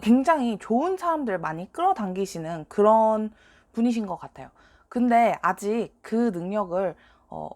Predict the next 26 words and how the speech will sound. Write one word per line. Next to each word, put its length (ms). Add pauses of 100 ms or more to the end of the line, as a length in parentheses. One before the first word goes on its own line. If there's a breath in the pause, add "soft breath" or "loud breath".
(100)
완벽히 560
보지 320
못하고 480
계신다고 580
하거든요. 500 (420 soft breath)
어, 320
그래서 360
내가 220
정말 300
황제가 640
될 160
수 160
있고 460 (280 soft breath)
그렇게 680
나를 260
밀어줄 400
사람들이 480
있는데도 600 (100)
아직 440
그걸 360
모르시는 720
느낌? 300 (280 loud breath)
아니면은 340 (120)
안 260
보려고 540
하시는 380